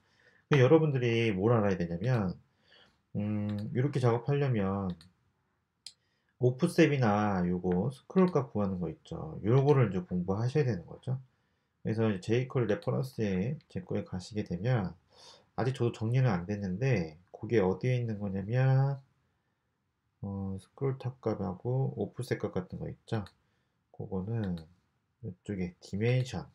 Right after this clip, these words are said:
이런 데가 있어요. 그래서 이제 여러분들이 이런 건 이제 기본적으로 배워 오셔야 되는 건데 디멘션 말고 오프셋 값 있죠. 요거는 이제 나중에 제가 아직은 지금 기회가 안 돼서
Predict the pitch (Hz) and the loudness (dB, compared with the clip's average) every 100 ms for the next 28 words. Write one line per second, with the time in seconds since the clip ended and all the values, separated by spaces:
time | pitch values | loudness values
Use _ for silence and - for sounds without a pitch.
0 | _ _ - 107 117 120 90 78 - _ | _ _ -12 -6 -4 -4 -4 -10 -16 _
1 | _ _ _ _ _ _ _ _ _ - | _ _ _ _ _ _ _ _ _ -20
2 | _ _ _ 135 135 127 151 160 143 104 | _ _ _ 2 6 6 6 4 4 2
3 | 110 165 160 135 107 - 113 131 127 110 | 2 2 4 4 2 -2 0 2 2 0
4 | 90 87 90 85 78 76 - 98 90 87 | 0 0 0 -2 -6 -14 -4 -2 0 0
5 | 90 110 104 87 80 82 98 101 90 - | 0 0 0 -4 -8 -10 -8 -6 -6 -6
6 | 95 92 92 90 - 107 92 117 - - | -8 -8 -6 -8 -6 -6 -4 -4 -4 -8
7 | 87 - - - - _ _ _ - _ | -10 -12 -14 -14 -14 _ _ _ -20 _
8 | _ _ _ _ _ _ _ _ _ _ | _ _ _ _ _ _ _ _ _ _
9 | _ _ _ _ _ _ - 131 147 127 | _ _ _ _ _ _ -2 2 2 2
10 | 98 85 87 143 160 127 113 98 87 90 | 2 0 -2 0 0 0 0 2 2 0
11 | - - 95 - 110 107 98 135 160 - | -4 -8 -8 -6 -4 -2 -2 -2 -8 -12
12 | - 90 - 98 92 82 95 92 120 135 | -12 -12 -6 -4 -2 -4 -4 -4 -2 0
13 | 151 | -2